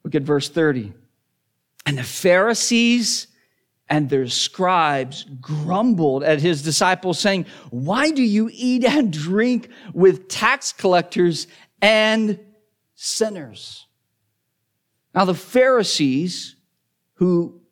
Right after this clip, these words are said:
we encountered for the first time last week, they once again, as they did last week, and they will do in the,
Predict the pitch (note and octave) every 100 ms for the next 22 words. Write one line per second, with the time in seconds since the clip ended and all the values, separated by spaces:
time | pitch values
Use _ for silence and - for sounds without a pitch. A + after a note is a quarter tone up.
0 | - C#3 F#3 F3 - E3+ G3 G3+ E3 C#3
1 | - D3 C#3 - F3 D#3 - - E3+ D3+
2 | C#3+ C3 - C3 C#3+ D#3 E3 - C#3 B2
3 | A#2+ - D3 C#3+ C#3 B2 B2+ D#3 F3+ A3+
4 | E3+ D3 C#3+ C#3 C#3 D#3+ D3+ F3 D#3+ D#3+
5 | D#3 - D3+ C#3+ C3 C3 B2 C#3 D#3+ F3
6 | D#3+ E3+ E3 D#3